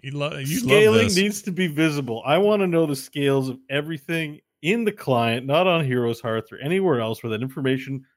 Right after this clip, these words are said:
Speaker 2: is proven to be incorrect, and it's not their fault, because where are they getting this information? In the client.
Speaker 1: In the client.
Speaker 2: Please.
Speaker 1: Yeah, make it, make it available s-, just so we can, Bo can be sleeping at night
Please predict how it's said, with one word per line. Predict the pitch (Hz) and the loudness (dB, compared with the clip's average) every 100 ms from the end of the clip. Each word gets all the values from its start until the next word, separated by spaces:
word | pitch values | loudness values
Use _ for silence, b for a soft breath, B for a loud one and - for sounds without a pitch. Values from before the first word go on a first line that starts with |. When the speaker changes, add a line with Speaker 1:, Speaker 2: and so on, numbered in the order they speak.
| - | -14
Speaker 2:
is | 135 | -6
proven | - 262 220 | 0 2 4
to | 160 | 4
be | 131 120 | 2 2
incorrect, | 107 120 107 98 104 _ | -4 -6 -6 -6 -10 _
and | 123 113 | -10 -10
it's | - | -2
not | 156 151 | 0 0
their | 117 | -4
fault, | - 107 113 - | -6 -10 -10 -14
because | - 185 175 | -4 -2 -2
where | 185 202 | 2 2
are | |
they | 202 220 | 4 4
getting | 190 123 | 2 0
this | 107 - | -4 -12
information? | 101 101 92 80 _ _ _ _ _ _ _ _ _ _ _ _ | -18 -20 -20 -20 _ _ _ _ _ _ _ _ _ _ _ _
In | 185 190 | 2 2
the | 156 | 2
client. | 127 98 - _ _ | -2 -6 -10 _ _
Speaker 1:
In | 113 110 | -8 -6
the | |
client. | 104 87 78 - _ _ _ | -6 -6 -6 -10 _ _ _
Speaker 2:
Please. | 101 _ _ _ _ _ _ - | -20 _ _ _ _ _ _ -12
Speaker 1:
Yeah, | 107 90 85 | -8 -6 -8
make | 110 120 | -6 -6
it, | 117 123 | -6 -6
make | 117 117 | -2 0
it | 117 | 0
available | 104 104 95 | 0 0 0
s-, | 92 - | -4 -4
just | 117 - | -2 0
so | 110 | -2
we | 98 | -4
can, | 98 98 | -6 -10
Bo | 90 101 | -6 -6
can | 90 98 | -4 -8
be | 90 90 - - | -8 -10 -14 -16
sleeping | - 101 95 95 | -10 -10 -10 -16
at | - | -18
night | 98 - | -20 -20